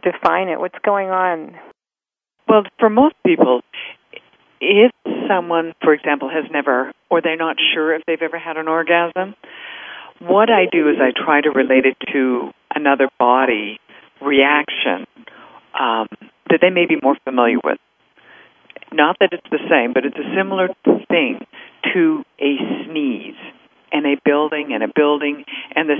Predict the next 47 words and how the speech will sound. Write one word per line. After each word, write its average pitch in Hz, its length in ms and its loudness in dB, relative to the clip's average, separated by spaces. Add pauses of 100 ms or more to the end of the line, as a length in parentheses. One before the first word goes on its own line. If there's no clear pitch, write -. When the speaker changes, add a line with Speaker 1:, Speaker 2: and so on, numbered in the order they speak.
Speaker 2:
sensation, 143 520 -2
then 135 140 2
all 131 200 2
of 139 60 -10
a - 100 -6
sudden 135 100 -6
the 127 140 -6
sensation 135 280 0
becomes 127 360 -8 (180)
so 170 220 4
big 117 220 2 (360)
you 151 140 -6
can't 107 340 -2 (140)
stop 90 300 2
it. - 180 -4 (1300)
And 147 420 2 (680)
<laughs> - 20 -
in - 480 -2
the 170 180 -2
same 190 240 2
way, 156 180 2 (160)
have - 80 -10
you 220 80 4
ever 302 120 0
noticed 226 300 0
how 165 200 -4
some 147 140 -4
people 147 280 -4 (120)
sneeze 135 240 -4
once, 135 240 -2 (120)
some 131 180 -2
twice, 127 380 -2 (160)
some 135 200 -4
three 139 140 -2
times, 135 300 -4
and 113 180 -16
some 120 360 -4 (520)
a 143 40 0
lot 117 240 2
of - 100 -2
times 135 280 0
in 147 100 -6
a 127 60 2
row? 127 280 2 (520)
Speaker 1:
Mm-hmm. 202 680 0
Speaker 2:
<laughs> - 360 2
Similar 202 400 0